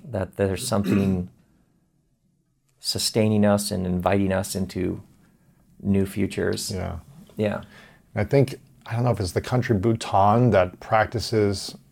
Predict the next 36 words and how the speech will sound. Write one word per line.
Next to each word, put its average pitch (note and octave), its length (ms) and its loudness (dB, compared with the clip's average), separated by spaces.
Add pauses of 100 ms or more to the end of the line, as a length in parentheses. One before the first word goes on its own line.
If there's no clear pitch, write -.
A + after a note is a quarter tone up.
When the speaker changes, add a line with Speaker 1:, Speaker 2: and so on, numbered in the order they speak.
(280)
Speaker 2:
thinking A2 240 4
about G#2 220 4
their G2 100 2
death G2+ 360 2
five G2+ 320 -2
times G2 240 -2
a F#2+ 60 -2
day, F#2 440 -4 (260)
and G#2 120 -2
they're G2 80 -2
supposed G#2 340 -2
to G#2 60 0
be, G#2 120 2
like, F#2+ 240 0
some G2+ 120 -2
of G2+ 60 0
the F#2+ 40 -2
happiest G2 400 0
people G#2+ 220 -2
in F#2 40 -2
the F#2 80 -4
world. F#2 460 0
I - 20 -14
think B2 120 4
it's - 160 0
the - 260 -8
country A#2 260 2
Speaker 1:
Oh, D3+ 120 6
Speaker 2:
Bhutan. G2 180 0 (140)
Speaker 1:
nice. F2+ 280 0 (240)
Nice. A2+ 320 0
Speaker 2:
Where A2 100 8
Speaker 1:
Oh, - 20 8
yeah, A2+ 120 6
Speaker 2:
they, A2+ 40 2
Speaker 1:
sure. G#2+ 260 0